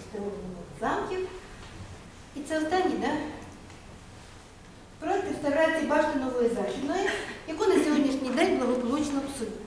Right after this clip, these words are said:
Роботи ведуться абсолютно в невластивому напрямку. Це окрема історія, просто я хочу сказати, що існують проектні пропозиції, але їм не зав-, не завжди судилося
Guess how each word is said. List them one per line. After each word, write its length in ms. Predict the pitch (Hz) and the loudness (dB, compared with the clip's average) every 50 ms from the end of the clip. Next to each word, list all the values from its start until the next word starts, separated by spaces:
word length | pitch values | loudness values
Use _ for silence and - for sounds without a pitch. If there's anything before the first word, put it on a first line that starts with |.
| - - - - - - - - - - - - 226 | -14 -14 -14 -16 -16 -16 -16 -16 -18 -18 -14 -8 -4
Роботи 320 | 254 277 - 320 302 311 - 240 | -2 0 2 2 2 2 2 0
ведуться 340 | 240 226 240 240 - - - 302 | 0 0 0 -2 -2 0 0 0
абсолютно 540 | 311 311 - - 330 302 294 294 277 247 | 0 0 2 4 4 4 4 4 4 2
в 100 | 226 208 | 2 4
невластивому 720 | 233 285 277 254 247 247 240 254 254 240 226 240 233 240 | 2 2 2 2 0 -2 -2 0 0 0 0 0 0 2
напрямку. 600 | 269 294 339 349 339 330 311 302 294 - 302 294 285 - - - - - - | 2 4 6 6 4 4 0 0 -2 -2 -2 -2 -2 -4 -6 -8 -10 -6 0
Це 120 | 359 330 285 | 2 4 4
окрема 360 | - - 294 269 247 240 247 | 4 2 2 2 2 2 2
історія, 480 | 247 247 - - 370 359 349 330 330 311 - | 0 0 0 2 2 2 2 4 2 2 2
просто 180 | 285 285 285 - | 2 0 0 0
я 100 | 269 269 - | -2 -4 -4
хочу 160 | 285 - 285 - - | -4 -4 -6 -6 -6
сказати, 300 | - 247 247 262 247 - 226 226 | -4 -2 0 0 0 0 -2 -6
що 80 | - - - - 294 | -6 -6 -6 -6 -6
існують 280 | - - 302 285 - - | -4 -2 0 0 0 0
проектні 320 | - 254 254 254 269 254 | 0 0 0 0 0 -2
пропозиції, 760 | 233 240 254 - 277 285 269 330 359 359 339 339 330 339 330 | -2 -2 -2 -2 -2 -2 -2 0 0 0 0 -2 -4 -2 0
але 180 | - 254 262 254 | 0 2 4 4
їм 200 | 254 240 247 247 233 | 4 4 4 2 2
не 60 | 226 | 2
зав-, 360 | - - 202 214 233 - 233 | 2 0 0 0 0 0 0
не 80 | 233 233 233 | 0 0 0
завжди 460 | 220 220 214 208 214 240 330 392 403 392 - - - - - 180 - - - | -2 -2 -2 -4 -2 0 2 2 2 2 0 -4 -6 -6 -8 -8 -8 -6 -6
судилося 480 | 254 202 254 285 302 320 311 330 339 | -4 -2 0 2 2 2 2 0 0